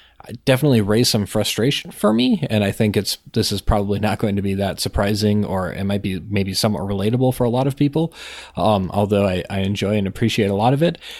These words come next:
there are certain family interactions almost every year that tend to be a little bit frustrating for me,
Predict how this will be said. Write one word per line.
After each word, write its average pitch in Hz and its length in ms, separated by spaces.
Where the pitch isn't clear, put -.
there 123 180
are 147 140
certain 185 320
family 202 480
interactions 95 800
almost 120 340
every 135 260
year 147 200
that 98 380
tend 135 260
to 135 60
be 139 180
a 139 80
little 147 300
bit 110 200
frustrating 92 540
for 98 180
me, 101 240